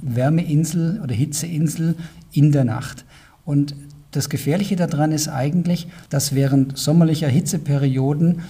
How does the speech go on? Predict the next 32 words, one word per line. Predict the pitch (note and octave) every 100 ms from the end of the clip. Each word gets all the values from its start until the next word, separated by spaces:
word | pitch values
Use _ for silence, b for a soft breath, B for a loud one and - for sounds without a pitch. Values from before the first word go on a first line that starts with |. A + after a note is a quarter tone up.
| B B -
diese | C3 C#3
mangelnde | B2+ D3 F3 D3 -
Abkühlung | - - E3+ D#3+ D#3+
in | D#3
der | C3
Nacht | B2 C3 F#3 - -
dafür | C#3 - - D3 D3 D#3
sorgt, | - - B2 E3+ -
dass | C#3+ A#2
nicht | C#3+ D#3+ -
klimatisierte | D#3+ C#3+ C#3 C#3 - D3 C3+ A#2+
Wohnungen | C3 G#3 D#3 A#2+ A#2
sich | - - B2+
stark | - C3 B2 D3
überhitzen. | B2 B2 A2 A2+ - B2+ A2 B B B B B -
Das | - A#2+
heißt, | B2 D3 D#3+ -
wenn | C#3+ D3
Sie | D3 D#3
in |
der | C3+ B2
Nacht | B2+ F3 -
die | C#3 C3
Wohnung | D3+ D#3+
nicht | C#3+ C3+ -
kühl | F#3+ A3
kriegen, | - C3 C3+ F3 D#3
dann | C3+ C3+ D3+
wird | E3+ B2+ D3 D3
mit | C#3+ C#3
dem |
<laughs> | B2+